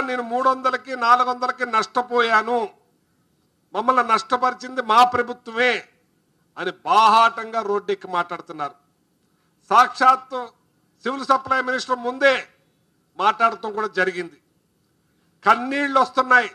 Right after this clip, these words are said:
కన్నీళ్ళు వస్తున్నాయి, మేము పంటలు ఇయ్యాలా వద్దా, మానేయాలా అని వాపోతం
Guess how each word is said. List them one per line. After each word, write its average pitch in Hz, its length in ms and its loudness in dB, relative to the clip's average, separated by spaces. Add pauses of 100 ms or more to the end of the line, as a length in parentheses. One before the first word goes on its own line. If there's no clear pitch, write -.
(1300)
కన్నీళ్ళు 277 500 0
వస్తున్నాయి, 262 440 0 (680)
మేము 226 280 0
పంటలు 247 420 0
ఇయ్యాలా 262 300 2 (120)
వద్దా, 254 240 2 (120)
మానేయాలా 247 520 4 (720)
అని 196 240 -2 (840)
వాపోతం 226 580 -2